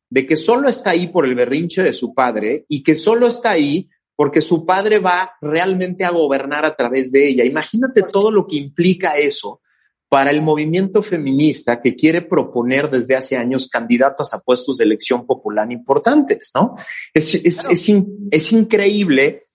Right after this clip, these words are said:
Speaker 1: que este, que este fraude a la ley se convierta en un, eh, en una realidad por el berrinche de un candidato que no quiere, que no quiso cumplir con la ley.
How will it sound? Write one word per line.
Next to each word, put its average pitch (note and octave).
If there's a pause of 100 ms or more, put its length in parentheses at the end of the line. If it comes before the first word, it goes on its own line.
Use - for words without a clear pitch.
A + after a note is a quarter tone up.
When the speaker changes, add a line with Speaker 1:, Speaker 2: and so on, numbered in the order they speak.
(140)
Speaker 1:
que C#3
este, E3+
que D3
este D3
fraude E3
a D3
la C#3
ley C3
se -
convierta D3
en B2
un, D#3 (300)
eh, A#2+
en C#3
una E3+
realidad D#3+
por C#3
el B2+
berrinche C#3
de B2
un C3
candidato A#2+
que G#2+
no B2
quiere, B2
que C3
no D3
quiso D3+
cumplir A#2+
con A2
la G2
ley. G2+